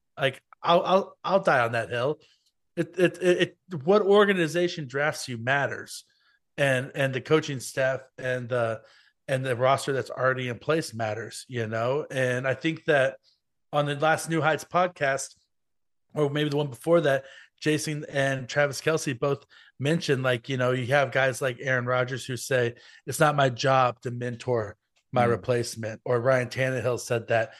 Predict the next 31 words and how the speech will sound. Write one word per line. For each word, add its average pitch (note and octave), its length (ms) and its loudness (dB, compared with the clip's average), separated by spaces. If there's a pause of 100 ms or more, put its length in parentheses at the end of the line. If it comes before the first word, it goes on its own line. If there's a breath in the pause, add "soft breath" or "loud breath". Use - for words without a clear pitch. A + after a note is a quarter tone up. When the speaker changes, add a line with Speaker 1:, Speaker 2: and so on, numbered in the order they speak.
(220 loud breath)
Speaker 1:
And D3 120 4
they G3 100 10
both G3 240 8
called C#3+ 280 4
B C#3 180 2
S E3 240 4
on A2 180 0
that. A2 220 -4
They C#3+ 120 0
said, B2+ 380 0 (260 soft breath)
"That D3 140 4
just F3 200 0
tells D#3 200 4
me C#3+ 100 0
you're B2+ 180 2
a A#2 40 2
bad A#2+ 300 2
teammate." A#2+ 460 -8 (240)
Speaker 2:
Yeah. A2 200 -4 (140)
Speaker 1:
Right? C3+ 300 6
Like, C#3 220 2
because C#3+ 260 2
regardless, D3+ 600 4
your, F3+ 240 8
your F#3+ 100 0
number G3+ 240 2
one D#3+ 240 -2
job D#3 420 -2
as C3+ 160 -8
a C3 60 -6
player D3+ 520 2